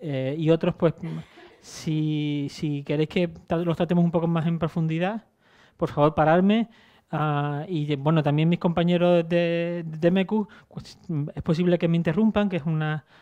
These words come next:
es un, es un vicio que, que ellos han adquirido porque yo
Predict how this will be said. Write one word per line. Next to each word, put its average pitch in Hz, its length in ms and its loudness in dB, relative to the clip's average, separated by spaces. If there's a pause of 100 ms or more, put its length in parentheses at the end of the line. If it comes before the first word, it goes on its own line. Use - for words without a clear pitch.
(180)
es 143 120 -6
un, 156 480 -2
es 147 80 -4
un 151 560 -4
vicio 170 320 -2
que, 160 260 -4
que 165 80 -6
ellos 160 180 -2
han 160 140 0
adquirido 170 420 0
porque 160 240 -4
yo 160 220 0